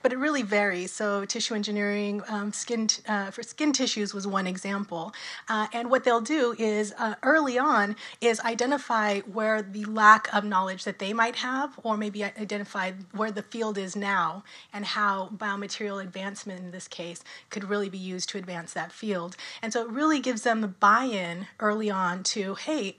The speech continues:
I should understand these basic concepts in order to understand more deeply my own field that I'm interested in," but then start thinking as a scientist on, "How can I make this even better? How can I advance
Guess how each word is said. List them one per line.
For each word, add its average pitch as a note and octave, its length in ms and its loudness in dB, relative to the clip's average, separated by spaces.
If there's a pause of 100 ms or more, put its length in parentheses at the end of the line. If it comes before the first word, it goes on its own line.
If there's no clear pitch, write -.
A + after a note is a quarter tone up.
(100)
I C4 300 0
should A3+ 260 0
understand G#3+ 760 -2 (380)
these G#3+ 180 -4
basic A#3 520 -2
concepts G#3 600 0 (240)
in G#3+ 120 -4
order G#3 180 0
to G#3 180 -8
understand G3 460 -4
more F#3+ 300 -4
deeply G#3 600 -4 (180)
my G3 200 2
own A#3 260 0
field F#3+ 640 -6
that F#3+ 100 -4
I'm F3+ 220 -4
interested F#3 400 -10
in," G3 240 -6 (240)
but A3+ 140 -2
then C#4+ 180 6
start A3 240 0
thinking G#3+ 240 -2
as G3+ 160 -4
a G3 60 -6
scientist G#3 640 -4
on, F#3+ 80 -6
"How - 280 0
can A3+ 140 -4
I F#3 80 -2
make F#3 200 -6
this F#3 180 -10
even F#3+ 180 -8
better? F#3 260 -10
How G#3+ 260 -4
can A3 160 -8
I F#3 100 -4
advance F#3 560 -10